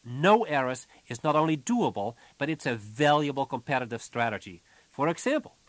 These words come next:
every month we took in eight million payments. If we had a one percent error rate on those eight million, that would mean that eighty thousand customers a month would be upset. They would be upset that a payment didn't get posted to their card,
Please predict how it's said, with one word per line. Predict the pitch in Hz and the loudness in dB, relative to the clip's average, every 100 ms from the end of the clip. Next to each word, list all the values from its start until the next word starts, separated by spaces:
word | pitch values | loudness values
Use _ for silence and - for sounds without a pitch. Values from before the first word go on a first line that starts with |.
| _ _ - | _ _ -2
every | 262 277 269 | 0 0 -2
month | 208 190 185 | 0 -2 -2
we | 165 | -6
took | - 185 147 | -6 -4 -4
in | 135 - | -4 -4
eight | 175 190 - | -4 -4 -4
million | 151 160 156 147 | -2 0 0 -4
payments. | 160 156 113 - - - _ _ _ _ _ | -4 -6 -6 -12 -18 -18 _ _ _ _ _
If | 185 196 | -8 0
we | 247 | 4
had | 233 | 4
a | 185 | 4
one | 147 147 220 247 - | 0 0 0 0 -2
percent | 247 - 226 - | -4 -2 -4 0
error | 196 185 | 0 2
rate | 113 98 95 - | -2 -4 -8 -6
on | 120 | -2
those | 143 160 165 | 0 0 -2
eight | 160 139 | -6 -2
million, | 151 127 101 98 - - | -2 -2 -4 -8 -16 -4
that | 180 180 | -4 -2
would | 185 | -6
mean | 156 175 | -2 -2
that | 147 - - | -2 -6 -8
eighty | 180 190 208 | -8 -6 -8
thousand | 190 - 180 180 190 175 | -8 0 2 2 -2 -8
customers | - 170 - 98 95 | -8 -8 -8 -10 -6
a | 117 | -4
month | 127 107 - | -2 -4 -6
would | 110 | -12
be | 98 101 | -8 -10
upset. | 95 - 98 - - _ _ _ _ - | -10 -12 -12 -14 -20 _ _ _ _ -4
They | 208 | 0
would | 294 269 | 0 0
be | 269 | 0
upset | 254 - 190 | 0 -2 -2
that | 151 | 0
a | 139 | -2
payment | 127 208 202 143 110 | -2 -4 -2 -4 0
didn't | 160 190 220 | 0 0 -2
get | 202 - | -2 -2
posted | 113 101 127 | -8 -8 -10
to | 113 | -10
their | 107 104 | -8 -8
card, | - 110 123 175 | -6 -2 -2 -4